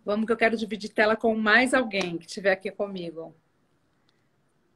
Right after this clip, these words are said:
Deixa eu ver, eu quero, eu quero ver se eu encontro. Gente, o Léo Dias, não sei, ele tá com problema na internet.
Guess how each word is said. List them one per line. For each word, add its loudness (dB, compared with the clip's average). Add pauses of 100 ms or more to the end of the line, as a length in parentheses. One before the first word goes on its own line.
(380)
Deixa -2
eu -4
ver, 2
eu 2
quero, 2
eu -4
quero 0
ver 0
se -4
eu 0
encontro. -6 (1400)
Gente, -2
o 4
Léo 6
Dias, 2
não 0
sei, 4
ele 4
tá 4
com -6
problema 2
na 4
internet. 2